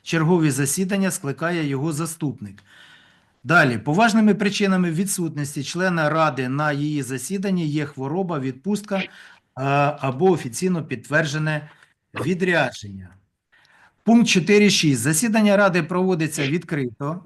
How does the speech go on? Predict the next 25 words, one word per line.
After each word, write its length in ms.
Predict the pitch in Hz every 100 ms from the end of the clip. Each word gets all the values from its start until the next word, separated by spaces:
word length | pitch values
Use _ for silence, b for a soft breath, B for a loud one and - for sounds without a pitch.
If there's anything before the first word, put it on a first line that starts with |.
| -
На 300 | 139 175 170
запрошення 560 | 175 202 208 190 170
голови 360 | 151 175 170 160
Ради 300 | 151 135 127
в 40 |
засіданнях 760 | 120 156 165 170 143 139 127 - B B B -
можуть 380 | 175 156 151
брати 340 | 135 160 147 135
участь 480 | 160 151 143 113 117
директор 460 | 160 123 - 147
Державного 500 | 139 156 175 175 175
бюро 240 | 165 180 180
розслідувань, 560 | 180 180 175 170 165
його 240 | 151 160 160
перший 360 | 160 156 147
заступник 600 | 127 143 - 147 131 120
та 140 | - 135
заступники, 800 | 123 - 120 110 135 143 196 196 B B -
працівники 600 | 160 165 185 196 196 175
Державного 520 | 147 131 139 143 135
бюро 240 | 135 131
розслідувань, 600 | 123 117 123 123 151 180
посадові 580 | 180 175 185 165 202 175
особи 380 | 160 160 156 135
державних 500 | 135 131 139 131